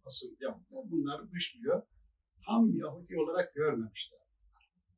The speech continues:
Yani o ırktan gelmeyenleri, İbrahim, İshak veya Yakup, yani se-, soyundan seçilmiş ırktan gelmeyenleri bundan tam, e, Yahudi olma-, olarak görmediklerinden dolayı,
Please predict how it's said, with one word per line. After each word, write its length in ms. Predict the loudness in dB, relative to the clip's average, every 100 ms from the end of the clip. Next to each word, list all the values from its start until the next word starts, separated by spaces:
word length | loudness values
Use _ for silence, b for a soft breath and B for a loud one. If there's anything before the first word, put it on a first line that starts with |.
| _ _ _ _ _
Yani 240 | 0 0 2
o 160 | 6
ırktan 440 | 6 6 -2 -4 0
gelmeyenleri, 920 | 2 2 0 -6 -10 -14 _ -20 -20 -20
İbrahim, 460 | -20 -12 -8 -8 -6
İshak 360 | -8 -8 -12
veya 100 | -14
Yakup, 640 | -14 -14 -18 _ -16 -14 -14
yani 180 | -14 -12
se-, 260 | -14 -14 _ -20 -10 -8 -8 _
soyundan 520 | -8 -6 -4 -6 -8
seçilmiş 540 | -6 -6 -8 -12 -16 -16
ırktan 280 | -20 -20 -10
gelmeyenleri 640 | -2 -2 -2 -10 -12 -10 -10 -12 _ _ _
bundan 300 | -6 -4 -4 -10 _ _ -6
tam, 260 | -4 -2 -6 -14
e, 280 | -16 -10 -8
Yahudi 320 | -8 -12 -8
olma-, 400 | -4 -4 -6 -12 _ _ _ _ _ _ -2
olarak 360 | -2 -2 -6
görmediklerinden 880 | -10 -8 -8 -8 -12 -12 -10 -8 -10
dolayı, 400 | -10 -4 -4